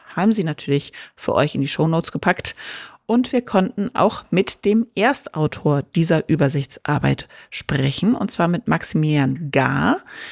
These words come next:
Er ist Facharzt für Psychiatrie und Psychotherapie und auch ärztlicher Direktor am Krankenhaus für Psychiatrie,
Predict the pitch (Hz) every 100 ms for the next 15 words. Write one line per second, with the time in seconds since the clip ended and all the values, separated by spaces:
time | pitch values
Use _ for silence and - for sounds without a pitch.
0 | - - 165 - - 180 156 143 - 139
1 | - 135 110 - - - - 175 208 -
2 | 214 214 - 208 240 - - - - 285
3 | - 175 190 - 165 - 160 160 160 175
4 | 190 - 143 143 - - - 180 - 160
5 | - 151 135 - 139 - - 147 127 -
6 | 196 277